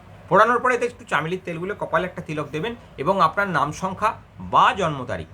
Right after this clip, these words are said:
যেটা আপনার সু-, সুবিধা, অনেকে জন্ম, নাম সং-, অনেকে জন্ম তারিখে প্রবলেম থাকে, তাদের নাম সংখ্যা আর যাদের জন্ম তারিখ আছে তাদের জন্ম তারিখকে একত্র করে জন্ম মূলাঙ্ক বার করবেন। প্রত্যেকটাকে যোগ করে একটা সংখ্যায় নিয়ে আসবেন,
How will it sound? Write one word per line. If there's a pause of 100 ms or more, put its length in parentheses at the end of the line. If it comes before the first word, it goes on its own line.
(140)
যেটা
আপনার
সু-, (200)
সুবিধা,
অনেকে
জন্ম,
নাম
সং-,
অনেকে
জন্ম
তারিখে
প্রবলেম
থাকে, (280)
তাদের
নাম
সংখ্যা (280)
আর
যাদের
জন্ম
তারিখ
আছে
তাদের
জন্ম
তারিখকে
একত্র
করে
জন্ম
মূলাঙ্ক
বার
করবেন।
প্রত্যেকটাকে
যোগ
করে
একটা
সংখ্যায়
নিয়ে
আসবেন,